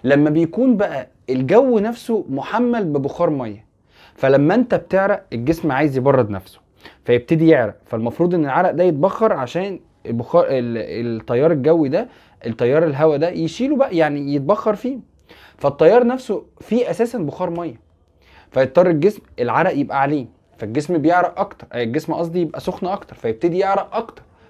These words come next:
فتبتدي تحس بدرجه حراره اعلى من الدرجه الحراره الفعليه بتاعته. يعني لو قايل لك مثلًا ان درجه الحراره وليكن هتبقى خمسة وتلاتين، تمانية وتلاتين،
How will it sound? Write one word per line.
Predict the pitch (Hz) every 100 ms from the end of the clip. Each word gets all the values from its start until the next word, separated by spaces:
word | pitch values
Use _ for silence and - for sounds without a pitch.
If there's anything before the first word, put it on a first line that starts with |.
| -
فتبتدي | 127 131 208 208
تحس | - 214 180
بدرجه | 151 214 175 165
حراره | 147 160 208 180 - _
اعلى | 208 233 240 254
من | 196 160
الدرجه | 143 175 180
الحراره | 170 165 180
الفعليه | 170 131 147 160
بتاعته. | - - 110 _ _ - - -
يعني | 123 135
لو | 143 139
قايل | 175
لك | 175
مثلًا | 170 175 117 110
ان | 120
درجه | 131 160
الحراره | 143 120 143 147
وليكن | 117 139 147
هتبقى | 120 117 139
خمسة | - 147 143
وتلاتين، | 117 110 143 143
تمانية | 120 143 143
وتلاتين، | 127 120 120 185